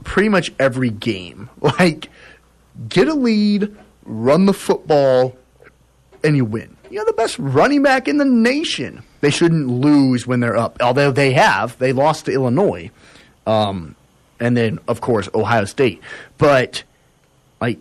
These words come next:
Wisconsin did what they should be able to do almost every game if they have a lead at halftime. It was like what you were just saying, perfect to a T for them.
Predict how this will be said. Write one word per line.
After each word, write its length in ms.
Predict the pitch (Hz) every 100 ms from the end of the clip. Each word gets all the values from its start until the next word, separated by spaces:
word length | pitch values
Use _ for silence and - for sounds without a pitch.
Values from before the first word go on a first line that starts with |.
| -
Wisconsin 960 | 117 123 - 143 175 190 151 131 104 -
did 440 | 139 147 143 104
what 460 | 117 120 101 - - _ _ _ _ -
they 300 | 113 123 117
should 380 | - - 123
be 160 | 120 123
able 180 | 120 131
to 100 | 127
do 440 | 117 123 143 - - _ _ _ -
almost 400 | 330 277 175 -
every 220 | 151 117
game 260 | 117 120 107
if 100 | 107
they 100 | 120
have 120 | 113
a 40 | 104
lead 200 | 104 95
at 80 | 85
halftime. 520 | 95 78 - - - - _ _ _ _ _
It 100 | 143
was 200 | 139 110
like 240 | 120 107
what 180 | 135 143
you 100 | 139
were 100 | 127
just 140 | 120 131
saying, 340 | 127 107 98 - _ _ _ _ - _ -
perfect 480 | - 165 - 139 -
to 140 | - 120
a 60 |
T 440 | 101 - 127 95 -
for 200 | - 104
them. 260 | 92 76